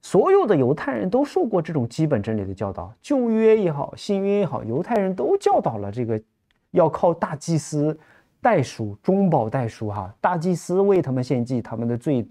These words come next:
才能赦，大祭司要为他们代求哈。所以这个中保的这种基本真理，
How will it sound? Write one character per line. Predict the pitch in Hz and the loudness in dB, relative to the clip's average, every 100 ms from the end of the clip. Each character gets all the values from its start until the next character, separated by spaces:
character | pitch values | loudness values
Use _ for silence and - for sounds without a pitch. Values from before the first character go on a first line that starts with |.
| _ _ | _ _
才 | - 110 | -8 -4
能 | 113 | -4
赦， | 127 | -4
大 | 120 175 | -4 -4
祭 | 170 220 | 0 0
司 | 220 | 2
要 | 220 | 0
为 | 185 143 | 2 2
他 | 123 | 0
们 | 117 113 - _ _ | -4 -4 -10 _ _
代 | 170 120 | -2 -2
求 | - 101 | -2 -6
哈。 | 101 107 87 _ _ _ | -4 -4 -6 _ _ _
所 | - | 0
以 | 269 | 0
这 | 294 | 2
个 | 262 | 0
中 | 262 285 330 | 2 0 4
保 | 302 131 | 2 2
的 | 110 127 | -2 -4
这 | 240 214 | -2 -2
种 | 151 123 | -2 -4
基 | - 320 | -4 -4
本 | 339 240 127 | 2 2 2
真 | - 214 254 | 0 0 0
理， | 202 | 0